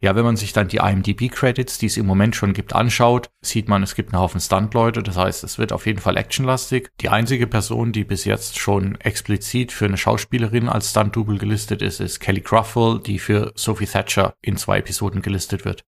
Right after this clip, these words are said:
Sie hat noch nicht so viele Stationen hinter sich. Ähm, lustigerweise ist eine davon ein Film mit Pedro Pascal auch in der Hauptrolle, und zwar Prospect. Äh, übrigens auch ein ganz guter Science-Fiction-Film, den ich empfehlen kann.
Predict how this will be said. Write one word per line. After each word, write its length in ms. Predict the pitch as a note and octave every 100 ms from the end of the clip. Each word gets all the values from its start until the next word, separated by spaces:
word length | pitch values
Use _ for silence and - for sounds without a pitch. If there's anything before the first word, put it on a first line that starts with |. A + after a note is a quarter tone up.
| _
Sie 140 | -
hat 100 | G#2
noch 60 | G#2+
nicht 140 | G#2+
so 100 | A#2
viele 200 | A2+ C#3
Stationen 480 | G#2+ G#2 - G2+ B2+
hinter 200 | D3 C#3
sich. 400 | - C#3+ - -
Ähm, 240 | G#2+ G#2+ G#2+
lustigerweise 560 | A2+ - G#2 G#2 G2+
ist 120 | G2+
eine 220 | G2 A2 B2
davon 320 | A2 A2 A2+
ein 180 | G2+ F#2+
Film 280 | - A2
mit 160 | G2+ -
Pedro 300 | G#2+ G#2 G#2
Pascal 400 | F#2+ - - A#2
auch 160 | B2 B2+
in 80 |
der 100 | A#2+
Hauptrolle, 440 | A2+ - - A#2 A#2
und 220 | G#2+ F#2+
zwar 200 | - F#2+
Prospect. 640 | - G#2 G2+ - C3 - - -
Äh, 120 | G2+
übrigens 440 | - - G2+ F#2
auch 160 | G2+ G#2
ein 120 | G#2
ganz 200 | G2 G2
guter 200 | A2+ G#2
Science-Fiction-Film, 760 | - G2 - - - G2 G2 G2
den 140 | F#2+
ich 120 | F2
empfehlen 320 | F#2+ - F#2+
kann. 220 | F2+ F#2+